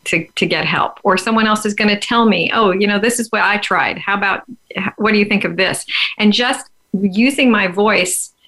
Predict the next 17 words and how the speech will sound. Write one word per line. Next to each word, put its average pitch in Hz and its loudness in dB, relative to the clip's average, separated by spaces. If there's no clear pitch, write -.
and 202 4
this 220 2
is, 208 2
of 208 -2
course, 208 0
what 208 -2
I 196 0
encourage 196 2
everyone 190 0
to 170 2
do 165 2
is, 165 0
you 190 2
know, 165 2
speak 240 -2
your 185 2
truth, 185 0